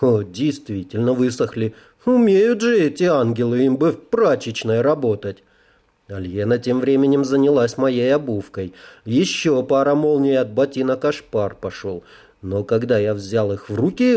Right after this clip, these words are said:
они были совершенно сухие. «Класс! А говорила, что ничего не умеешь». «Это я умею, а теперь займемся твоими брюками».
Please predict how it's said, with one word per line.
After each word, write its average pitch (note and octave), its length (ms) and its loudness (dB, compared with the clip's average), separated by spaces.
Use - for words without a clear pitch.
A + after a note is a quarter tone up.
они A3+ 380 4
были A#3+ 300 2
совершенно G#3+ 680 0
сухие. D3+ 600 -6
«Класс! D3 1040 2
А D#3+ 240 2
говорила, F3 540 2
что F3+ 200 -2
ничего F#3+ 340 0
не F#3+ 120 4
умеешь». F3 600 2
«Это B3+ 360 0
я D3+ 280 2
умею, F#3+ 580 2
а D3+ 60 2
теперь G#3+ 480 -2
займемся G#3 600 2
твоими G#3+ 400 2
брюками». D3+ 720 -2